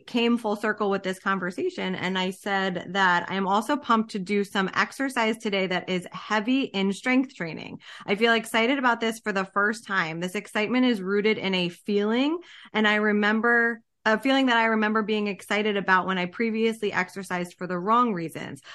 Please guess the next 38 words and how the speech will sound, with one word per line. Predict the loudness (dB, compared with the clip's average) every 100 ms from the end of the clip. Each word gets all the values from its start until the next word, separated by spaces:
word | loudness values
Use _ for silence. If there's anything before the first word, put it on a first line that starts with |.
| -10 0
I | 2
want | 4 2 2
to | -6
change | -4 0 4 4
this | 2 -4 -4 -6
and | -2
I | -2
want | 0 0 -2
to | -4
be | -4
grateful | -2 0 0 -2 -6
for | -6
the | -4
body | 0 2 2
that | 0 0
I | 0 -2
am | -4 -6
in | -2 0
and | 0 -4
for | -6
the | -6
growth | -6 -2 -2 -2 -4
that | -4
I |
am | -2 0 0
now | 0 -2
chasing | -4 -6 -4 -6
a | -6 -8
feeling | -6 -4 -2 -2 -4
and | -4 -4
not | -4 -4 -6 -6
a | -8
look. | -6 -6 -6 -10 -20 -18 -18 -4
And | 0 2
I | 2 0
think | 0 0 2
that, | 2 4
like, | 2 0 -4